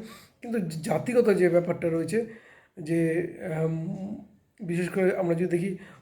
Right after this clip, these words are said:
মৌলবাদ বা গোঁড়া মুসলিম যারা, তারা কিন্তু ভারত বিদ্বেষী। অর্থাৎ ভারত পাকিস্তান খেলা হলে তারা পাকিস্তানের পক্ষে দাঁড়ায়। এমনকি ভারত অস্ট্রেলিয়া খেলা হলেও আমরা দেখেছি গত, আহ, বিশ্বকাপ, দু হাজার তেইশ বিশ্বকাপে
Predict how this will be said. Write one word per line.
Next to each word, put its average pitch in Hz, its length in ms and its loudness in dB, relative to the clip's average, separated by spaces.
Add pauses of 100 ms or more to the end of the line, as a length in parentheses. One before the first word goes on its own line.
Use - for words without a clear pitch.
মৌলবাদ 175 580 6
বা 165 100 4
গোঁড়া 175 380 6
মুসলিম 175 440 0
যারা, 165 300 -2 (420)
তারা 220 180 0
কিন্তু 226 260 0
ভারত 165 260 4
বিদ্বেষী। 156 460 -4 (420)
অর্থাৎ 185 320 -6
ভারত 170 280 2
পাকিস্তান 196 400 2
খেলা 180 300 4
হলে 208 260 0 (240)
তারা 170 120 -4
পাকিস্তানের 185 520 0
পক্ষে 190 220 -4
দাঁড়ায়। 180 220 2
এমনকি 214 260 0
ভারত 175 440 0
অস্ট্রেলিয়া 214 460 2
খেলা 190 280 6
হলেও 190 260 0 (380)
আমরা 185 180 0
দেখেছি 196 300 0
গত, 175 200 0
আহ, 185 840 0
বিশ্বকাপ, 180 560 2
দু 160 80 -2
হাজার 180 160 2
তেইশ 185 200 2
বিশ্বকাপে 190 500 -2